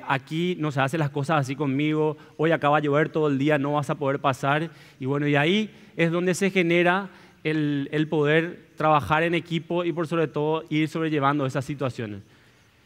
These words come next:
No me quiero meter en los detalles de la carrera porque, eh, contarles las anécdotas de lo que realmente vivimos nos puede llevar días.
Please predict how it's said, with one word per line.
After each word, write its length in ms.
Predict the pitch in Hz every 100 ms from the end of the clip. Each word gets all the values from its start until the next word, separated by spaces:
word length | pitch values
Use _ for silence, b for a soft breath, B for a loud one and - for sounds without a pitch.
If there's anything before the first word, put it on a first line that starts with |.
| b b b b _ _ _ _ _
No 240 | 156 165 190
me 100 | 185
quiero 220 | 214 233
meter 240 | 226 220
en 80 | 220
los 160 | 233 214
detalles 500 | 208 190 202 226 214
de 100 | 214
la 140 | 214
carrera 320 | 214 190 208 202
porque, 800 | 214 208 202 196 - - 330 320
eh, 140 | 220 -
contarles 500 | 180 160 185 208 220
las 120 | 214
anécdotas 920 | 185 170 196 202 185 180 180 175 - -
de 160 | 156
lo 140 | 165 160
que 120 | 160
realmente 800 | 156 160 175 175 175 165 - -
vivimos 680 | 139 143 156 185 180 185 180 B B B B -
nos 140 | 139
puede 200 | 147 151
llevar 480 | 160 139 147 139 120
días. 440 | 117 120 98 -